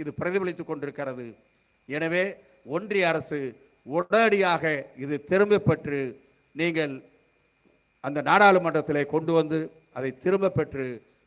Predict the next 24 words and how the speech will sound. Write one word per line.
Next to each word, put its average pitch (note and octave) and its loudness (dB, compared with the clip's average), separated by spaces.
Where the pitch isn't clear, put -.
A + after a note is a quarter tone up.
இந்த C#3 -10
நடவடிக்கைகளை D3+ -4
மேற்கொள்ள D3+ -6
வேண்டும். D#3+ -6
நீங்கள் B2+ -12
எடுத்திருக்கிற D#3+ -8
ஒவ்வொரு G3 -4
நடவடிக்கையும் C#3 -10
ஒவ்வொரு F3+ -2
திருத்தமும் C#3+ -10
தவறானது G3+ 2
என்பதை, C#3 -6
நீங்கள் D3 -4
இந்திய F#3 -2
அரசியலமைப்பு F3 0
சட்டப்படியே E3+ -2
தவறாக D3+ -2
இருக்கிறது C3+ -10
என்று B2+ -12
தான் B2 -12
எல்லோரும் C#3+ -10
சொல்கிறார்கள். A#2 -12
எனவே C3+ -6
இதையெல்லாம் D3+ -6